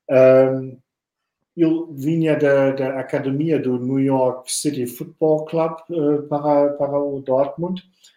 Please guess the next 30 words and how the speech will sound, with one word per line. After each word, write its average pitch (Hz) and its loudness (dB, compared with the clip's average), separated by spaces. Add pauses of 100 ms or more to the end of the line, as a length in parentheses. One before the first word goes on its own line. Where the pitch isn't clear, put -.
(340)
Eh, 135 6 (100)
tem 151 0
contrato 147 -2
ainda 135 -2
mais 135 -4
um 135 -2
ano 160 -4 (260)
e 135 0
o 135 -8
pai 185 2 (180)
dele, 147 0 (100)
o 139 -4
Giuseppe 160 2
Reina, 131 4
talvez 139 -4
para 131 2
os 127 -2
mais 131 -2
antigos, 151 -4 (400)
ainda 135 2
soa 147 6
uma 143 0
campainha 147 2 (120)
porque 147 -2
ele 143 2
nos 135 -4
anos 135 -2
noventa 135 0
jogou 135 0
em 127 -2